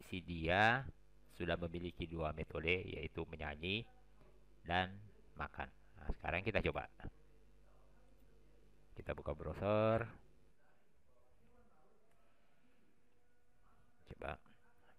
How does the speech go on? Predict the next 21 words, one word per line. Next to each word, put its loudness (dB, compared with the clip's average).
Base 4
U 0
R 4
L-nya 2
localhost, 2
I -4
R 0
P, 0
lalu -4
tutorial. 0
Nah, -10
jadi -4
ini 0
base 2
U -2
R -2
L. 6
Berikutnya 6
kita 4
panggil 6
controllernya 4